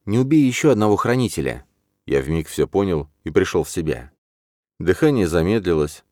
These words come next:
свет внутри исчез. Опустил руки, выискивая взглядом ангела смерти.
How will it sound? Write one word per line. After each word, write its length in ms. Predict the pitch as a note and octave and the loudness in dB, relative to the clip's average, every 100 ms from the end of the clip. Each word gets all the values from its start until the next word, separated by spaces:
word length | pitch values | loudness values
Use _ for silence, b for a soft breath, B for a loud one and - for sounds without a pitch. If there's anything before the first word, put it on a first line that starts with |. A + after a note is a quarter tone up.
| _ | _
свет 460 | - F#2 B2 D3 | -4 2 2 2
внутри 480 | F2+ F2 E2+ G#2 A2 - | 0 -2 -2 -2 -4 -6
исчез. 580 | G#2+ - - B1 G#1 - _ _ - | -10 -10 -4 -4 -4 -12 _ _ -6
Опустил 500 | - G2+ - B2+ F#2 | 0 2 4 4 4
руки, 360 | A#2+ A#2 F2+ | 2 0 0
выискивая 640 | D#2 G#2 A#2 - F#2+ F#2 E2 | 2 2 0 2 4 6 4
взглядом 520 | E2 F#2+ A2+ G2+ F#2+ | 2 2 4 4 2
ангела 400 | G2+ F2+ F#2+ G2+ | 0 0 2 0
смерти. 680 | - F2+ C#2+ B1+ - G1+ | -2 -4 -4 -6 -10 -12